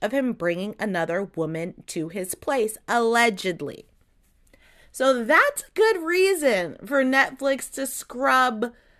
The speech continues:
their footage of Renee and Carter's story. <sighs> I mean, I don't know. I, uh, <sighs> I'm tongue-tied <laughs> because,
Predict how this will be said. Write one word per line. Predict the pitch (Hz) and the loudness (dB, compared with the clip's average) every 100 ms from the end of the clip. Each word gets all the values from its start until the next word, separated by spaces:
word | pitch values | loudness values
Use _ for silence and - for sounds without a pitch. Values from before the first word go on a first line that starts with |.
| _ _ | _ _
their | 240 233 | 0 0
footage | 240 226 214 208 190 - - _ - | 0 0 2 0 -2 -8 -18 _ -2
of | 196 185 170 - | 0 0 -4 -10
Renee | 196 208 196 175 | -4 0 2 0
and | 196 | -2
Carter's | 208 170 156 160 | -2 0 0 -4
story. | - - 151 151 151 143 156 _ _ _ _ _ _ _ _ _ _ _ | -6 -4 -2 0 -2 -6 -8 _ _ _ _ _ _ _ _ _ _ _
<sighs> | - - - - - _ _ _ - | -14 -12 -14 -20 -20 _ _ _ -6
I | 233 | -4
mean, | 247 254 254 254 254 247 _ _ _ _ _ _ _ _ _ _ _ _ _ - | -2 -2 -2 -2 -4 -6 _ _ _ _ _ _ _ _ _ _ _ _ _ -2
I | 208 311 | 2 4
don't | 285 226 | 4 2
know. | 170 170 170 | 0 2 0
I, | 165 190 - - - _ - 104 - _ | 0 -2 -2 -12 -20 _ -18 -16 -16 _
uh, | - 214 | -10 -8
<sighs> | 196 180 170 160 _ _ _ _ _ _ - | -8 -12 -16 -20 _ _ _ _ _ _ -2
I'm | 240 | -2
tongue-tied | 285 339 381 339 226 180 139 190 - 175 - - _ _ _ | 2 0 0 4 4 4 2 -4 -6 -16 -18 -20 _ _ _
<laughs> | _ _ _ _ _ _ - | _ _ _ _ _ _ -10
because, | 208 262 220 277 254 247 202 | -4 -4 0 2 2 0 -4